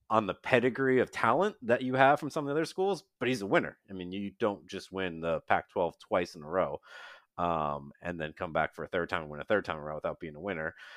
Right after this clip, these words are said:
And then the one thing I feel like people kind of forgot about, um,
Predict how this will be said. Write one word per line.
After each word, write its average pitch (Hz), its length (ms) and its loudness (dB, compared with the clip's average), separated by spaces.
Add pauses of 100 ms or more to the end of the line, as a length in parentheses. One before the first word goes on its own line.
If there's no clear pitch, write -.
(260)
And 120 140 -2
then 135 80 2
the 143 100 4
one 143 200 2
thing 147 160 4
I 135 40 8
feel 135 140 4
like 123 140 6
people 113 260 -2
kind 104 220 0
of 90 80 -2
forgot 113 400 6
about, 87 520 6
um, 73 540 0